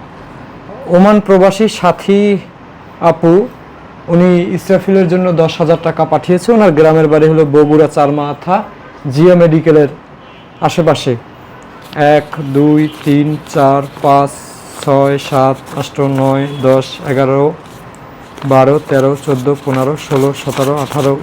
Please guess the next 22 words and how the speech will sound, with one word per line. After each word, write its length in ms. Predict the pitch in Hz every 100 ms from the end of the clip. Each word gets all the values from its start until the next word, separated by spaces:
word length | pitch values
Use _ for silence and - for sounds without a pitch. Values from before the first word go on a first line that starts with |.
| 143
উনিশ, 260 | 139 151 - -
বিশ। 300 | 135 135 - - - - -
এই 80 | 160
টাকাটা 400 | 160 156 165 202
উনি, 500 | 196 170 180 190 185 175 - - - -
আহ, 280 | 160 151 156
উনি 140 | 175
নিজেও 340 | 185 175 208
একজন 260 | 208 180 202
হাসপাতালে 600 | 156 165 - 175 175 170
চাকরি 300 | 170 151 147
করে 200 | 147 170
ওমানে। 460 | 185 147 147 165 233 - - - -
তো 80 | 165
উনি 140 | 175
এই 100 | 175
টাকাটা 400 | 185 185 170 175
দিয়েছে, 380 | 160 170 165 208
আপনার 260 | 170 175
হাতে 180 | 165 165
দিতে 240 | 156 156 165
বলেছে, 480 | 170 175 - 214